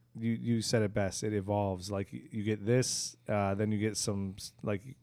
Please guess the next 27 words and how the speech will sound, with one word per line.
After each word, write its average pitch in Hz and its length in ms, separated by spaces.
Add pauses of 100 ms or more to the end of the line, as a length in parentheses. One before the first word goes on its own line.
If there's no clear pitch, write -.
(420)
kinda 151 200
get 120 60
the 113 80
grassy 120 480
notes, 127 540
and 113 100
then 117 120
you 110 60
get 107 100
that 107 160
rye 113 180
finish 117 320
at 113 80
the 113 80
end. 117 280 (220)
Money, 92 340 (180)
absolutely 101 360
money. 95 160
I 104 60
think 175 140
they're 143 80
both 110 260
really 113 220
good. 104 360 (540)
I 127 60
think 151 120
this, - 280